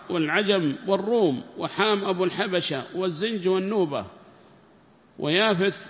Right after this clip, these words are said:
أبو الترك والخز-، والخزر، والخزر والصقالبة، ويأجوج ومأجوج". قال ابن عباس، هذا كله لا تعرج عليه، الله أعلم. قال ابن عباس في رواية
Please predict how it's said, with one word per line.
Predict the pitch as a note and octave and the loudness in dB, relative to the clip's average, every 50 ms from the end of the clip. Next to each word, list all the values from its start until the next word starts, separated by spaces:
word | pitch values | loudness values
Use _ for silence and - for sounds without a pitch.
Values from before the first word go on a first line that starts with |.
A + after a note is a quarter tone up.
| - - | -14 -4
أبو | - G3 F#3+ F3+ | -2 -2 0 0
الترك | F#3 - - - G#3 G#3 F#3 E3+ - - - - - - - | -2 -4 -2 -2 0 0 0 -2 -4 -8 -18 -20 -14 -8 -4
والخز-، | F#3 - - - - G3 G3+ F3+ - - - - - - - - | -4 -4 -4 -2 -2 -2 -2 -2 -6 -12 -18 -20 -20 -20 -12 -6
والخزر، | F#3+ F#3 E3+ - G3+ G#3 G3+ F3 F#3+ D#3 A#2+ - - - - - - - - - - - - - - | -4 -4 -4 2 2 0 2 2 0 0 0 -4 -16 -20 -20 -20 -20 -20 -20 -20 -20 -20 -20 -18 -10
والخزر | - - F3+ G3 G3 - - G3 G#3+ G3+ E3+ F3 C#3+ A#2 F#2 - - - - - - - - - - - - - - - - - - | -2 2 4 4 4 2 2 2 2 2 4 0 0 -2 -6 -14 -18 -20 -20 -20 -20 -20 -20 -20 -20 -20 -20 -20 -20 -20 -20 -20 -8
والصقالبة، | - D#3 E3 D#3+ - - F3+ F3 - G#3+ A3 G#3+ G3 F#3 F3 D3+ D3+ C3 A2 - - - - - - - - - - - - - - - | -4 -2 -2 -2 0 -2 -2 0 2 2 2 4 4 4 2 2 2 -2 -4 -6 -12 -18 -20 -20 -20 -20 -20 -20 -20 -20 -20 -20 -20 -8
ويأجوج | - C#3+ D#3+ F3 F#3+ F#3 G3 E3+ A3+ A#3 A3+ F#3+ G#3 | -4 0 2 2 2 2 0 0 2 2 2 4 4
ومأجوج". | G3 F#3 F3+ F#3 F3 D#3 E3 F#3+ E3+ C3+ A2 - - - - - - - - - - - - - - - | 4 4 4 0 0 2 2 4 2 2 0 -4 -10 -16 -18 -20 -20 -20 -20 -20 -20 -20 -20 -16 -4 0
قال | F3+ G3 G#3 G#3 | 2 4 4 4
ابن | G3 F3+ F#3 | 2 2 2
عباس، | F3+ D#3 E3+ E3+ D3+ D#3 F3 F#3 F3 D#3 - D#3+ | 2 2 2 0 -2 -2 -2 -2 -2 -4 -4 -6
هذا | D#3 C#3+ C3+ B2+ | -8 -6 -8 -8
كله | B2 C#3 C#3 C3+ B2+ A#2 | -8 -8 -6 -6 -6 -4
لا | A2+ G#2+ | -6 -6
تعرج | G2+ - F#2+ G2+ G2+ G2 G2 F2+ F#2 | -8 -8 -8 -8 -8 -8 -10 -14 -12
عليه، | F2+ F#2 G2 G2+ A2 | -12 -12 -10 -10 -10
الله | A#2+ B2 G#2+ G2+ G2 F2+ D#2+ | -8 -8 -8 -8 -10 -12 -14
أعلم. | D2+ D#2+ C2 - - - - - _ _ - - - - _ _ D#3+ | -16 -18 -18 -20 -20 -20 -20 -20 _ _ -20 -20 -20 -20 _ _ -2
قال | D#3 E3 F#3 A3 A3+ | 2 2 2 4 2
ابن | A3 G#3 A3 G#3+ | 2 2 2 2
عباس | F#3+ F3+ G3+ F#3 E3+ F3+ G#3+ A3 G3+ - - - | 4 4 2 2 2 0 2 2 2 0 -2 -4
في | E3+ G3 G3 F#3+ F#3 F3 F3 F3 | -2 -2 0 2 2 2 4 4
رواية | F#3+ G3+ G#3 G#3 G3 F#3+ F#3 E3 | 4 4 2 2 2 2 2 0